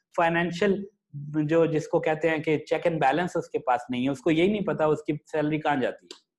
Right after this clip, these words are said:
उसका control नहीं है। सबसे पहली चीज अगर financial independence की तरफ जाना है,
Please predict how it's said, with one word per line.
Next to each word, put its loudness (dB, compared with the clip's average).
उसका 0
control 4
नहीं 0
है। -6
सबसे 2
पहली 4
चीज 2
अगर 4
financial 0
independence 0
की 0
तरफ 0
जाना 0
है, -4